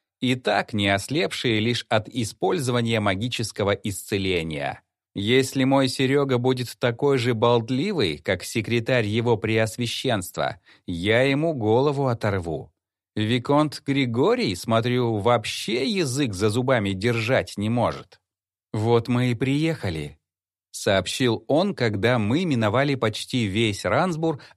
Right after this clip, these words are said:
от северной стены до южной. «Сейчас я скажу, чтобы ворота во внутренний двор нам открыли.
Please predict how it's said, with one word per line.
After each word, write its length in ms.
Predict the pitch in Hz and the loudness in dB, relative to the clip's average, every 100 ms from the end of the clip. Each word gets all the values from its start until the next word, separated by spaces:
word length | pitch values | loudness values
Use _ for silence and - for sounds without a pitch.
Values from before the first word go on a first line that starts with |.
| - | -2
от 200 | 107 - | -2 -2
северной 640 | - 123 120 107 101 92 | -2 2 2 0 0 -4
стены 460 | - - 95 135 | -4 -4 -2 -2
до 200 | 170 127 | 0 0
южной. 640 | 123 101 90 76 78 - - _ _ _ | 0 -2 -4 -4 -10 -12 -18 _ _ _
«Сейчас 520 | - 151 - 160 147 | -8 -4 0 0 0
я 160 | 151 147 | -2 -2
скажу, 560 | - 147 147 131 110 | -2 -4 -2 0 0
чтобы 300 | 87 - 110 | -2 -2 0
ворота 460 | 113 120 143 143 98 | 2 2 2 0 0
во 140 | 101 | 0
внутренний 500 | 98 110 104 107 110 | 0 0 -2 -2 -2
двор 340 | 101 101 131 110 | -2 0 0 0
нам 200 | 104 104 | 0 0
открыли. 640 | 104 - 92 80 71 67 | -2 -6 -6 -6 -8 -12